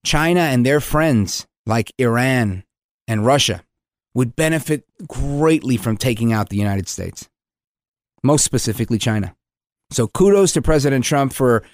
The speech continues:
creating the Space Force and putting dollars where they need to be, to be on that forefront, because clearly the arms race and the space wars haven't ended. And I wanna talk to you about this whole cancel culture thing a little bit more,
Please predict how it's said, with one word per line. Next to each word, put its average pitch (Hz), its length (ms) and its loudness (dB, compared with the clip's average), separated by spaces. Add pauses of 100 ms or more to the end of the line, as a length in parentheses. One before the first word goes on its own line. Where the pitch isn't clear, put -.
(120)
creating 151 540 2
the 107 80 0
Space 113 340 -2
Force 113 360 -2 (380)
and 117 200 2 (120)
putting 156 440 4
dollars 127 480 4
where 113 100 2
they 113 140 2
need 120 220 4
to 113 80 -2
be, 123 280 2
to 104 140 -4
be 120 200 2
on 113 200 2
that 113 180 0
forefront, 127 560 0
because 113 240 -2
clearly 165 500 2 (300)
the 127 160 0
arms 139 360 2
race 120 400 2
and 110 160 0
the 110 100 -2
space - 480 -2
wars 117 580 0
haven't 135 400 -2
ended. 147 400 0 (640)
And 127 240 2
I - 20 2
wanna 190 220 0
talk 196 280 0
to 170 120 -2
you 151 100 4
about 127 300 0
this 123 140 -2
whole 170 140 2
cancel 156 440 0
culture 113 380 0
thing 117 220 2
a 117 40 2
little 139 240 4
bit 147 160 2
more, 117 320 2